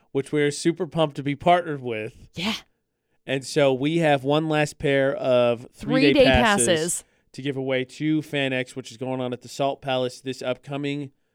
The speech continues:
Speaker 1: Thursday, Friday, and Saturday. It's, what, the fifth, sixth, and seventh
Speaker 2: Yep.
Speaker 1: of September.
Speaker 2: I'm so freaking hyped about it. Maybe I'll dress up as a credit card.
Speaker 1: Perfect. Now, remember, you can
Speaker 2: Like
Speaker 1: go
Speaker 2: my
Speaker 1: to
Speaker 2: spirit
Speaker 1: FanX,
Speaker 2: animal. <laughs>
Speaker 1: fan X salt lake dot com to get tickets. If you use the code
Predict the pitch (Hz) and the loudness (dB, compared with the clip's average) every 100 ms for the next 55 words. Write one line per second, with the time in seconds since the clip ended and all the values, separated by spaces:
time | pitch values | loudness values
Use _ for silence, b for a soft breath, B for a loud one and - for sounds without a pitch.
0 | _ _ 139 139 131 139 135 135 - 131 | _ _ -2 -2 -2 -2 0 0 -2 0
1 | 127 120 117 - 131 127 123 123 123 120 | 0 0 -4 -4 -2 0 0 -2 -2 -4
2 | 110 - 113 101 101 - 131 - 135 - | -6 -14 -14 -14 -14 -6 -6 -6 -10 -10
3 | 110 - 117 101 90 220 _ 117 - 139 | -8 -4 -2 -2 0 0 _ -12 -4 -4
4 | - 147 123 110 - 381 - - 220 254 | 0 -2 -2 0 2 2 0 4 6 6
5 | 269 285 302 - 254 269 240 269 269 233 | 6 4 -2 -6 -4 -4 -2 -2 -2 2
6 | 226 220 220 190 180 165 208 262 262 262 | 4 4 4 6 6 4 4 4 4 4
7 | 262 240 233 214 208 190 214 180 175 151 | 4 2 2 2 2 4 4 4 4 2
8 | 147 - _ 151 139 - 113 B B B | 2 -8 _ -2 -2 -2 -8 B B B
9 | B B B - 147 160 202 196 151 147 | B B B -2 0 4 2 4 2 0
10 | 139 160 160 262 269 - 262 254 233 202 | 0 4 8 8 6 6 6 8 8 8
11 | 196 202 220 220 185 - 160 185 185 180 | 6 8 6 6 0 -2 2 4 4 0
12 | - 170 165 156 160 156 147 147 - 147 | 0 2 2 2 0 2 -2 -2 -6 -4
13 | 143 131 135 139 - 139 135 135 120 139 | -4 -2 -4 -4 -6 -4 -4 -6 -8 -8
14 | 135 139 131 | -6 -2 -2